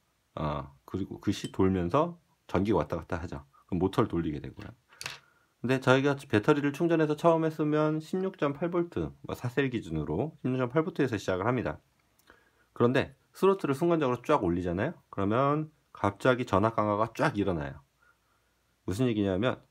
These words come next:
전기를 끌었으니까 전류량도 같이 소모가 되고 그러면서 전압이 줄어드는 겁니다. 그렇게 되면 이게 신호가, 전기가 팡팡 튀죠.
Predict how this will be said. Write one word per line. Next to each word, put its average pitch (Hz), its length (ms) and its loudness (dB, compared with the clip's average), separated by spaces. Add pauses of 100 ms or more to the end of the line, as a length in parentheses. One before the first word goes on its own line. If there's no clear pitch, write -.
(440)
전기를 139 380 4
끌었으니까 156 880 0
전류량도 120 480 2
같이 - 260 -4
소모가 139 400 2
되고 135 580 0 (440)
그러면서 113 520 0
전압이 110 460 4 (240)
줄어드는 101 440 2
겁니다. - 360 -12 (580)
그렇게 113 320 0
되면 131 400 2 (520)
이게 113 440 0 (220)
신호가, 160 500 -2
전기가 127 560 2
팡팡 180 840 -2
튀죠. - 420 -4